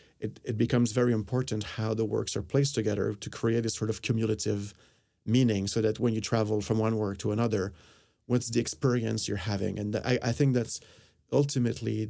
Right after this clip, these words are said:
that's what I'm really interested in. Like, what is the experience you're having with,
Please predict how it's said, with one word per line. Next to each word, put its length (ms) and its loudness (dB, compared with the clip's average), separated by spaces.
that's 360 -4
what 120 2
I'm 200 0
really 240 2
interested 480 -2
in. 180 -2
Like, 160 -6
what 140 4
is 180 -2
the 80 -2
experience 640 -2
you're 100 0
having 300 -2
with, 260 -6